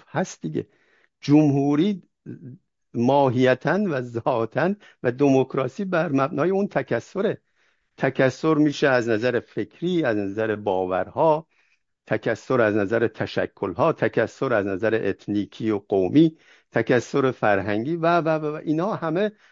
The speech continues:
وقتی بتونن کنار هم قرار بگیرن مثل گل‌های زیبای قالی فرش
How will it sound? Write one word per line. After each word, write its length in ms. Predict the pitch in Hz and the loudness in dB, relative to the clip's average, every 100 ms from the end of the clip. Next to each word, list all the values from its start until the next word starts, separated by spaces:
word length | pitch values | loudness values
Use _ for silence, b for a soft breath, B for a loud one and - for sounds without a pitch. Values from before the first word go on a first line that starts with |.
| b | b
وقتی 300 | 139 131 - | -6 -6 -6
بتونن 440 | 143 143 - 143 139 | -2 -2 2 2 2
کنار 440 | - 135 131 131 | 2 0 2 2
هم 300 | 127 - 135 | 0 -2 -4
قرار 460 | 127 127 127 127 131 | -4 -2 -2 -2 -2
بگیرن 560 | 131 127 131 127 127 120 b b | -6 -6 -4 -2 -4 -8 b b
مثل 400 | 135 127 - 127 | -6 -6 -2 -2
گل‌های 680 | 120 131 123 110 123 123 120 | 2 2 4 2 2 2 0
زیبای 640 | 113 120 120 120 123 120 | -2 -6 -4 0 0 0
قالی 680 | 117 127 117 113 113 123 120 | -4 -2 -2 -2 -2 -2 -4
فرش 440 | - 123 117 110 | -4 -6 -6 -6